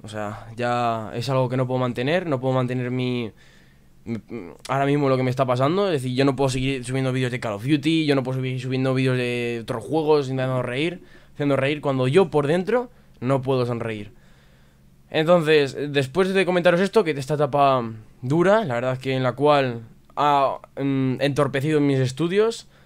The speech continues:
¿por culpa mía? Sí, porque he dado demasiada importancia a lo otro,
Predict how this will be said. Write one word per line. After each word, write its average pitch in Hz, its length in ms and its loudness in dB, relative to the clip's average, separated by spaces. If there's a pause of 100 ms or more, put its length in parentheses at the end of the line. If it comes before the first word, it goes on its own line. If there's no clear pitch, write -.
(800)
¿por 127 180 2
culpa 190 260 6
mía? 202 380 2 (100)
Sí, 147 360 0 (220)
porque 123 220 -2
he 156 40 6
dado 156 160 6
demasiada 143 320 2
importancia 147 380 0
a - 20 2
lo 143 80 4
otro, 180 380 0